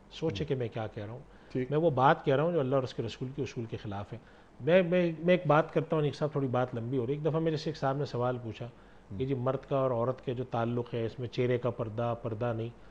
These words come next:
Speaker 1: मैंने उनसे एक बात रखी, मैंने कहा, "देखें, चेहरे के पर्दे पर आप समझते हैं कि इख्तलाफ है कि होना चाहिए, नहीं होना चाहिए।
Speaker 2: हम्म।
Speaker 1: बाकी औरत के किसी लिबास पे इख्तलाफ है, मुसलमानों में जितने भी मसालिक हैं,
Speaker 2: जी हाँ।
Speaker 1: कोई एक आप मुझे बता दें, कोई एक
Speaker 2: हम्म।
Speaker 1: इख्तलाफ।"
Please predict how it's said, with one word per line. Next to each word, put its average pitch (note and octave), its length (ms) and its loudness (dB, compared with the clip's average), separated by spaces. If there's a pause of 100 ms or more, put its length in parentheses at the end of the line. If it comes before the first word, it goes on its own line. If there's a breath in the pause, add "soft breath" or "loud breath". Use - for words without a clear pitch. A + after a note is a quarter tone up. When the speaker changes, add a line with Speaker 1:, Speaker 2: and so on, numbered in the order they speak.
(300 soft breath)
Speaker 1:
मैंने D#3+ 160 0
उनसे F3+ 260 0
एक C#3 120 -2
बात C#3 260 2
रखी, B2+ 200 -6
मैंने D3 200 0
कहा, D#3 100 -4
"देखें, C#3 340 0 (960 soft breath)
चेहरे C#3 240 6
के D#3+ 80 4
पर्दे D3 300 2
पर D3 140 2
आप C#3+ 160 2
समझते C3 380 -4
हैं C3 100 -2
कि C3+ 60 -2
इख्तलाफ A#2+ 460 -2
है B2 80 -2
कि B2 100 -8
होना A2 280 -2
चाहिए, A#2 300 -4
नहीं A2 140 -8
होना G#2 180 -8
चाहिए। A2+ 240 -14 (100)
Speaker 2:
हम्म। F#2 140 -10 (340)
Speaker 1:
बाकी C3+ 300 2
औरत D#3+ 300 6
के F3+ 80 -2
किसी D#3+ 200 -2
लिबास C#3+ 400 2
पे D#3+ 60 0
इख्तलाफ C#3 480 0
है, F#3 60 2
मुसलमानों D3 600 0
में D3+ 120 0
जितने C3+ 280 -2
भी D#3 100 0
मसालिक C#3 440 -2
हैं, - 220 -12
Speaker 2:
जी G#2 180 0
हाँ। C#3+ 180 -2 (340)
Speaker 1:
कोई D#3+ 220 0
एक F#3+ 280 10
आप E3 180 4
मुझे D#3+ 160 4
बता A#2+ 300 0
दें, C#3 140 -2
कोई C#3 220 0
एक D3+ 100 4
Speaker 2:
हम्म। D3+ 60 -8
Speaker 1:
इख्तलाफ।" A2 400 -6